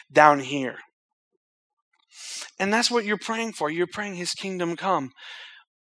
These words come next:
But you don't know the benefits. Sometimes we're like, "Oh, Lord, let, just let your kingdom come down. We, that's all, that's all we need." When his kingdom comes down, joy is involved.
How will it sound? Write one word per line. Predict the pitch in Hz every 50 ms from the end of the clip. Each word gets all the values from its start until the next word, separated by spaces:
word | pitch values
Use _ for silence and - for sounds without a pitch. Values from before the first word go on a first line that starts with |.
| _
But | - 139 151 190 185 165
you | 175 202 220
don't | 214 226 214 190
know | 185 180
the | 165 170
benefits. | 139 175 185 185 180 - - -
Sometimes | - 196 190 208 202 185 180
we're | 190
like, | 185 185 180 196
"Oh, | 196 190
Lord, | 190 190 190 190 180
let, | 180 180 170
just | 156 175 180 -
let | 208 190 -
your | 180
kingdom | - - - 196 196 196 190 185
come | 170 - 180 175 170 160
down. | 156 156 156 160 160 156
We, | 151 165 165 156 151 156
that's | 147 165 156 -
all, | 180 170 160
that's | 151 160 147 - -
all | 175 175 170
we | 156 151 147
need." | 147 143 139 131 120 123 - _ _ _ _ _ - - _ _ _ _ _ _ _ _ _ _ _ _ - - - - - - - - -
When | 156 170 175
his | 214 240 226
kingdom | - - 220 208 202 196 190 175
comes | - 165 151 147 139
down, | 120 123 120 117 - 139 - - _ _ _ _ _ _ _ _ _ _ _ _ _ _ _ _ _ _ _ _ _ _ _ _ - 127
joy | 123 123 147 147 143 143 139
is | 131 131 123 127
involved. | 127 123 117 127 131 - - - - - -